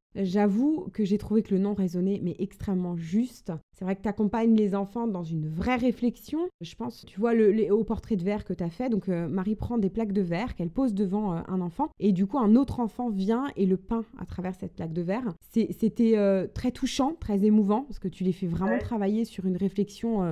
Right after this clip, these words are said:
Speaker 1: très large, très globale, de mieux regarder, d-, d'apprendre à s'ouvrir à ce qui nous entoure.
Speaker 2: Ouais.
Speaker 1: Et puis, tu les emmènes, tout ça, au contact de nombreuses, euh, matières, de nombreux supports. Donc, la peinture, le collage, tu réalises les fresques avec eux, du modelage,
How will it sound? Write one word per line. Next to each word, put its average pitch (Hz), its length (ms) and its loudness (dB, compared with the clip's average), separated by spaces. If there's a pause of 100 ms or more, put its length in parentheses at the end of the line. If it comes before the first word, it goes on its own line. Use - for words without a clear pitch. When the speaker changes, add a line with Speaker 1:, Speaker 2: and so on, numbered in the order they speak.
(120)
Speaker 1:
très - 180 -2
large, 208 360 2
très 220 200 -4
globale, 220 720 6
de 190 140 2
mieux 220 200 8
regarder, 254 640 2
d-, 190 160 -2
d'apprendre 208 540 -2
à 214 60 -2
s'ouvrir 262 560 0
à 247 60 -2
ce - 100 -10
qui - 120 2
nous 233 200 6
entoure. 226 460 2 (120)
Speaker 2:
Ouais. 208 360 2
Speaker 1:
Et 226 80 6
puis, 330 200 2
tu 294 140 4
les 247 180 6
emmènes, 247 480 2 (260)
tout 214 140 -6
ça, 311 220 -2 (340)
au 220 80 6
contact 254 480 -2 (100)
de 208 140 8
nombreuses, 269 600 6
euh, 220 260 4
matières, 233 420 2
de 247 80 6
nombreux 233 280 4
supports. 330 440 -2
Donc, 240 160 2
la 202 120 2
peinture, 240 440 -2
le 208 140 4
collage, 254 680 2
tu 214 100 -8
réalises 208 320 0
les 196 100 4
fresques 311 440 -6
avec 269 340 -4
eux, 294 200 -2
du 196 140 2
modelage, 226 600 0